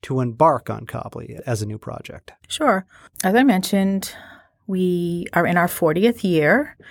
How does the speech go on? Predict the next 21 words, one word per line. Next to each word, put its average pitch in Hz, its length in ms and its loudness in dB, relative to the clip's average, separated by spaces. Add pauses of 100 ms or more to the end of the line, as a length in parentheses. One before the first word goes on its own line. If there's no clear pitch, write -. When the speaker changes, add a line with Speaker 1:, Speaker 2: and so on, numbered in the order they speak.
(360)
Speaker 2:
So 156 260 -6
it's 160 160 -6
our 151 260 -2
anniversary 156 680 -2
this 151 280 -6
year. 143 440 0
And 160 520 0
we've 185 300 2
always 190 800 2 (180)
worked 170 560 2
with 165 360 4 (380)
the 170 80 -10
foster 147 360 -2
care 165 220 -6
population. 147 880 -8
I 156 80 -10
mean, 156 120 -10
that's 147 220 -6
been 151 180 -6
a 151 60 -8
consistent. - 600 -8